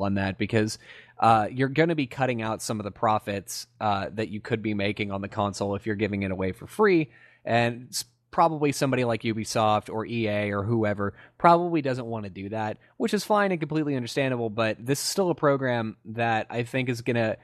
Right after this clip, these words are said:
uh, I don't know if it's really gonna drive hardware, hardware sales all that much,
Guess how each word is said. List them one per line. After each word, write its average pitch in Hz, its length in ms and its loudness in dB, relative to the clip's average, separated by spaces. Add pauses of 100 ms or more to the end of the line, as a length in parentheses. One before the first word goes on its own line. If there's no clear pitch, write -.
(340)
uh, 139 60 4
I 143 200 4
don't 208 120 4
know 220 160 4
if 214 100 -4
it's 165 140 -10
really 135 340 0
gonna 143 220 0
drive 113 580 0
hardware, 147 540 0 (240)
hardware 135 560 2
sales 131 500 0
all 139 160 -2
that 151 140 2
much, 175 400 -4